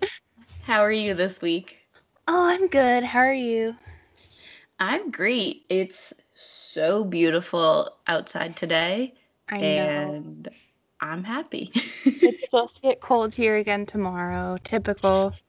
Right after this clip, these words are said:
Speaker 1: Yeah, it's gonna get cold here again this weekend, and then on Monday when this comes out. Speaking of which,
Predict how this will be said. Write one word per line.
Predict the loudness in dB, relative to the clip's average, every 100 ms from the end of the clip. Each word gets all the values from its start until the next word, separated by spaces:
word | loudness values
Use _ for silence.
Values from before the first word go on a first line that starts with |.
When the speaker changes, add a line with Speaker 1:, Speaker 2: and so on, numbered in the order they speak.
| _ -20 _ -12 -10 0
Speaker 1:
Yeah, | 4 4 4 4 2
it's | 0
gonna | -4
get | 0 0
cold | 0 -2
here | -2 -4
again | 2 0 0
this | -6 -4
weekend, | -4 -2 -2 -2
and | -4 -2
then | -2 -2
on | 0 0
Monday | 0 2 4
when | 4
this | 2 -2
comes | -4 -4 0
out. | 0 4 4 2 -12 _ _
Speaking | -20 -18 -2 -2 0 0
of | 0 2
which, | 6 6 4 -6 -10 -12